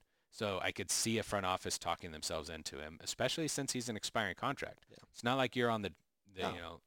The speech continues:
Speaker 1: the hook for twenty-seven million next season.
Speaker 2: Yeah.
Speaker 1: That's over after this season.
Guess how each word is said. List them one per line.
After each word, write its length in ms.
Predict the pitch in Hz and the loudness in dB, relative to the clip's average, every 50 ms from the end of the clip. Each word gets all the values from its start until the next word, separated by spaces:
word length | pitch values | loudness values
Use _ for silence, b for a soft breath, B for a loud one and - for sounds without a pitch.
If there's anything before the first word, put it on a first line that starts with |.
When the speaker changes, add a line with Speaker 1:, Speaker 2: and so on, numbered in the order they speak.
| _ 101 | _ -8
Speaker 1:
the 80 | 101 92 | -4 -2
hook 180 | 117 117 - | -2 -2 -2
for 140 | - - 82 | -4 -8 -8
twenty-seven 540 | - - - 101 95 90 - 107 95 92 87 | -6 -2 -2 -2 0 0 0 0 0 0 -2
million 260 | 90 87 85 85 82 | -2 -2 -2 -2 0
next 200 | 87 101 127 - - | 0 0 2 2 0
season. 360 | - 78 71 - 80 73 - _ _ _ _ | -2 -2 -4 -4 -8 -10 -10 _ _ _ _
Speaker 2:
Yeah. 80 | 120 110 _ _ _ - | -20 -20 _ _ _ -2
Speaker 1:
That's 180 | 98 98 - 98 | -2 0 2 2
over 220 | 107 107 92 80 | 2 2 2 2
after 240 | 78 80 - - 73 | 0 0 0 -4 -8
this 140 | 78 76 - | -6 -4 -4
season. 340 | - 87 104 - - - | -2 -4 -4 -6 -6 -12